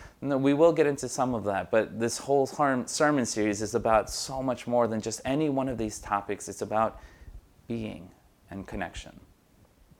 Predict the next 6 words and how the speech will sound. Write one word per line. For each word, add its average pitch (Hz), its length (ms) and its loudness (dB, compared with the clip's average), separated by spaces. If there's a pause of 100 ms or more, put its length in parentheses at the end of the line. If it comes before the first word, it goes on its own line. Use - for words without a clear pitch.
(560)
Today's 120 340 8
sermon 117 540 0 (300)
is 101 200 0
called 98 520 4 (200)
Sexual 95 600 -2
Beings. 85 500 -14